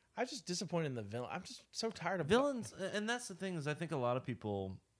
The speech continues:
Speaker 2: I think that's, I think that's where most people fail when they're, when they're telling a story.
Speaker 1: Oh, yeah.
Speaker 2: I-, is it, is it's much easier to look and say, "Okay, here's the bad guy, and he, and his motivation is he wants to do these bad, evil things,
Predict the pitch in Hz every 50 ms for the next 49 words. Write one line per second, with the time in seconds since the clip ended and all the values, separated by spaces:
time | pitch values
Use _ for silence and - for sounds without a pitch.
0 | _ _ _ _ _ _ _ _ _ _ _ _ _ _ _ _ _ _ _ _
1 | _ _ - - 123 139 175 151 165 123 113 - - - 127 120 160 147 165 151
2 | - 147 139 127 117 110 113 113 - - 110 - 98 92 - 104 98 95 98 95
3 | 95 95 95 90 82 - 85 98 95 90 85 - 120 135 123 98 87 - - 69
4 | 71 65 55 - - _ - 156 143 156 175 220 262 226 147 110 101 - 117 113
5 | 117 101 123 110 117 120 110 - 117 117 110 101 113 110 - - 113 120 123 135
6 | 143 143 - - 127 127 127 110 117 113 110 98 101 98 101 104 107 - - 101
7 | 95 92 - 104 95 92 92 87 - - - - - - - 110 - 117 104 98
8 | 139 143 127 151 127 127 113 107 98 95 107 101 95 92 95 92 92 87 - _
9 | _ _ _ _ _ - - 98 101 104 101 92 - - 110 120 120 117 117 113
10 | 92 - - _ - 110 117 110 117 127 123 120 131 123 117 113 107 113 113 110
11 | - - 110 104 104 101 101 98 90 - 120 117 113 113 110 107 104 104 98 -
12 | - - - - 107 101 92 98 98 95 95 92 71 65 71 78 95 98 95 90
13 | - - 92 87 90 87 90 87 82 85 90 - 127 127 107 98 98 95 90 -